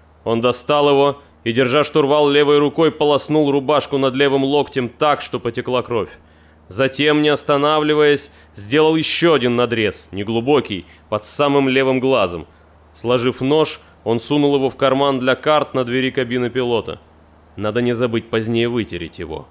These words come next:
подумал он. «Если забуду, меня могут ждать крупные неприятности». Но он знал, что не забудет, принимая во внимание все то, что удавалось летающему в ночи, решил, что все пройдет гладко.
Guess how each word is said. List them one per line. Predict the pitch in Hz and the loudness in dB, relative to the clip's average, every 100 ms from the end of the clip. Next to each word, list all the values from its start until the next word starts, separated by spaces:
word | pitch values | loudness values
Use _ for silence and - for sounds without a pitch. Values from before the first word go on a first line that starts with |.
| - | -10
подумал | 104 117 110 110 | -4 -2 0 0
он. | 101 92 _ _ _ - | 0 -4 _ _ _ -14
«Если | 92 - 110 | -12 -8 -6
забуду, | 110 110 123 127 | -6 -4 -2 0
меня | 117 113 | 0 0
могут | 110 113 107 | -2 -2 -4
ждать | 107 110 | -4 -4
крупные | - 110 113 - 120 | -4 -6 -6 -4 -4
неприятности». | 117 117 117 104 82 78 - 87 - _ _ - - | -4 -4 -4 -4 -6 -12 -16 -20 -20 _ _ -20 -14
Но | 107 123 | -2 2
он | 143 127 | 2 0
знал, | 120 143 156 110 | -2 0 0 0
что | - 98 | -4 -8
не | 92 | -6
забудет, | 92 101 92 95 73 - _ _ _ _ - 101 | -6 -6 -6 -10 -10 -18 _ _ _ _ -12 -4
принимая | 113 127 139 139 | 0 2 4 2
во | 139 | 2
внимание | 131 139 143 139 135 120 | 2 0 2 2 0 -2
все | 139 131 | -2 -2
то, | 147 135 | -2 -2
что | - 131 | -2 -4
удавалось | 123 131 139 131 127 - | 0 0 2 0 0 -2
летающему | 131 131 135 120 110 - 117 113 | -6 0 2 2 0 -4 -4 -4
в | |
ночи, | 117 117 - 160 151 123 - _ _ _ - | -2 -4 -4 -4 -2 -2 -6 _ _ _ -6
решил, | 104 113 - 151 127 | -4 -4 -2 -2 -2
что | - 123 | -6 -6
все | - 131 120 | -4 -4 -2
пройдет | 113 113 107 107 | -2 -2 -2 -4
гладко. | 98 110 104 82 - - | -4 -4 -2 -2 -8 -20